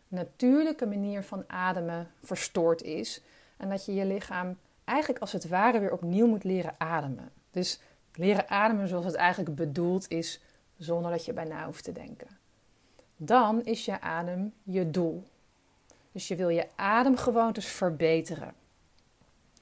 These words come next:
In dat geval heeft het niet zoveel nut om in zo'n sessie te gaan liggen ademen. Hè, zo'n sessie waarbij je misschien wel bewust gaat hyperventileren, i-,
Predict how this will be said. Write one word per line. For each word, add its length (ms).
In 160
dat 180
geval 400
heeft 140
het 80
niet 160
zoveel 280
nut 580
om 360
in 160
zo'n 180
sessie 380
te 120
gaan 240
liggen 280
ademen. 560
Hè, 160
zo'n 140
sessie 400
waarbij 380
je 60
misschien 320
wel 160
bewust 380
gaat 180
hyperventileren, 1000
i-, 200